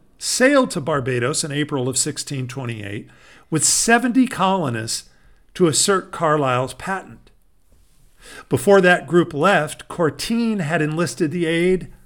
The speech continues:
of Philip Herbert, Earl of Montgomery, and later Pembroke. And together they managed to secure a separate patent from Charles, naming him proprietor.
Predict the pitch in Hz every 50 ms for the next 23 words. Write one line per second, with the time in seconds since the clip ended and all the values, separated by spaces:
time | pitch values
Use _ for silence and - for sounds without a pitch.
0 | _ _ _ _ _ _ _ _ _ _ - 165 170 165 - - 214 214 202 220
1 | 214 - - - 170 226 214 156 131 98 - - - - _ _ _ _ _ _
2 | _ - 185 196 214 214 214 214 214 202 202 180 151 180 180 180 180 - - -
3 | 185 190 170 127 104 95 - - _ _ _ _ _ _ _ _ _ _ _ -
4 | 151 135 147 156 175 175 170 143 - - - 190 180 170 135 110 104 107 - _
5 | - _ _ _ _ _ _ _ _ _ _ - - - - 185 - - 196 -
6 | 196 214 190 196 165 139 117 156 208 269 294 285 202 160 135 127 135 127 123 -
7 | - - - - 175 147 - - 160 139 - - 135 127 127 123 135 143 - -
8 | _ _ _ _ _ _ _ - - 196 - - - - 294 302 294 302 294 220
9 | - - - - 156 139 131 - 135 123 117 - - - _ _ _ _ - -
10 | - 170 135 123 - - 151 135 127 120 120 120 120 123 123 - - - - -
11 | - _ _ _ - - 127 160 175 175 170 165 139 120 143 208 233 262 277 -
12 | - 170 143 - 123 117 107 101 101 95 - - - -